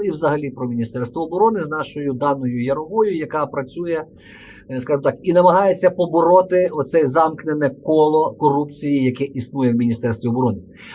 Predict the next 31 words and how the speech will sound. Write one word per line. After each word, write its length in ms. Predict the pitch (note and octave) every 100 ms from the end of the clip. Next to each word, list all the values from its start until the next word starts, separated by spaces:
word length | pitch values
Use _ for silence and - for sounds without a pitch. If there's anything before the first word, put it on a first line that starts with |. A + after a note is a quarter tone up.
| -
А 300 | D3 A3 D#4+
я 240 | D#4+ A#3+ G#3+
звернув 320 | G#3+ A3+ G#3+
увагу 400 | G3+ B3+ G#3 G3+
на 200 | F#3+ F#3
що? 480 | - - F#3 C#3 A#2
Військовослужбовець 880 | B2+ - G#3 G3+ G3+ F#3 G#3+ G3 -
Гудименко 540 | D3+ F3 F#3+ F#3+ F3 F#3
Юра, 300 | A3+ A3+ F3+
ну, 80 | F#3
ми 120 | F3+
його, 180 | E3+ F3
може, 240 | D#3 E3
пам'ятаєте, 720 | D#3+ E3 D#3+ G3+ G3 E3+ D#3+
може, 240 | E3 D3+
не 100 | D#3
пам'ятаєте, 680 | D3 D3+ D3 G#3 G3 F3+ E3+ - - - -
це 340 | F#3 F3 E3
була 520 | D3+ D#3+ D#3+ D#3 D3+
така 200 | C#3+ D3+
політична 400 | D3 D#3 D#3+ D3+
сила, 380 | C3+ D#3 D3+ D3+
бу-, 260 | C#3+ C#3+ C3
в 80 |
свій 200 | B2+ C#3+
час, 320 | C3 D3 C#3+ C#3
е, 140 | C3
дуже 240 | B2+ C3
така 160 | C3 C3
відома 280 | C3 D3+ C#3+
була, 440 | C#3 C#3+ D3 C#3+